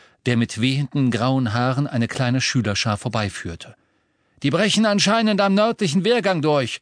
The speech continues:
Sie haben ihre eigenen Riesen mitgebracht.“ „Hast du Ramus gesehen?“,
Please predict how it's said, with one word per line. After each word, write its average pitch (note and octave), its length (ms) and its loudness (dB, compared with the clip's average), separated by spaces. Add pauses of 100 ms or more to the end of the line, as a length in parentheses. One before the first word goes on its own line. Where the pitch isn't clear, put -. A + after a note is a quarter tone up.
(400)
Sie C3 160 0
haben G3 240 0
ihre G3+ 280 0
eigenen A3 380 2
Riesen A#3 380 0
mitgebracht.“ A2+ 720 -4 (680)
„Hast - 280 0
du A3+ 260 2
Ramus B3+ 460 2
gesehen?“, G3+ 540 2